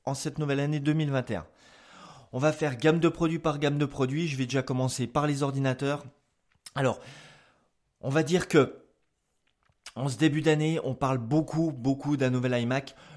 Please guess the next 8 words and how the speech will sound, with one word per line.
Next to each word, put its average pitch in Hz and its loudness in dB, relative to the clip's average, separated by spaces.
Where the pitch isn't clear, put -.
Je 107 0
pense 147 -2
clairement 160 2
que 143 -6
ça 135 0
sera 131 0
le 131 2
prochain 135 -4